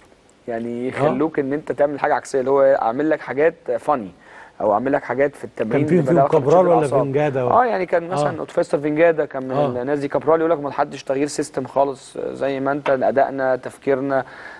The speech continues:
Speaker 1: آه، زي ما
Speaker 2: بيقلل
Speaker 1: هو، لأن
Speaker 2: الضغوط.
Speaker 1: أنت كل لعيب بيبقى عنده حاجة قبل الماتش كده اسمها دورة المباراة، أو يعني اللي هي ليها علاقة بإن مثلا تلات أربع أيام كده قبل الماتش حسب ما بين الماتشين في إيه،
Speaker 2: فاهم.
Speaker 1: وحسب أنت خدت أجازة ولا لأ، بيبقى في حاجة اسمها يعني cycle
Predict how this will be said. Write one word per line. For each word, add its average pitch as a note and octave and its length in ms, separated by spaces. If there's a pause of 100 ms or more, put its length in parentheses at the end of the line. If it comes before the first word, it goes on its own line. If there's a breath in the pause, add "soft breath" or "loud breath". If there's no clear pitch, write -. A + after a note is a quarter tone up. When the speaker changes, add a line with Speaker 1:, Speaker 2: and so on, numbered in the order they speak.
(120)
Speaker 1:
آه، B2 280
زي C3 160
ما F#3 60
Speaker 2:
بيقلل G3+ 120
Speaker 1:
هو، C#3 80
لأن C#3 200
Speaker 2:
الضغوط. G3 180
Speaker 1:
أنت F#3 100 (500 loud breath)
كل G3 180
لعيب F#3+ 180
بيبقى D#3+ 240
عنده F#3+ 180
حاجة F#3+ 240
قبل F3+ 200
الماتش F3 260
كده F#3+ 120
اسمها F3+ 360
دورة D#3+ 400
المباراة، B2 580
أو A2 60
يعني F#2 180
اللي A2+ 100
هي C3+ 180
ليها C#3+ 100
علاقة C#3 340
بإن A#2 240
مثلا C3 200
تلات C3+ 160
أربع C3 220 (100)
أيام C#3 120
كده C3+ 220
قبل C3 200
الماتش B2 300
حسب C#3+ 220
ما A2+ 120
بين C3 160
الماتشين C3 460
في B2+ 140
إيه، D3 300 (120)
Speaker 2:
فاهم. G#2 120 (100)
Speaker 1:
وحسب C3+ 280
أنت C3+ 140
خدت - 240
أجازة C3 280
ولا A2+ 100
لأ، D3+ 80
بيبقى - 120
في D#3 100
حاجة F3 80
اسمها E3 400 (180)
يعني A2+ 220
cycle D3+ 380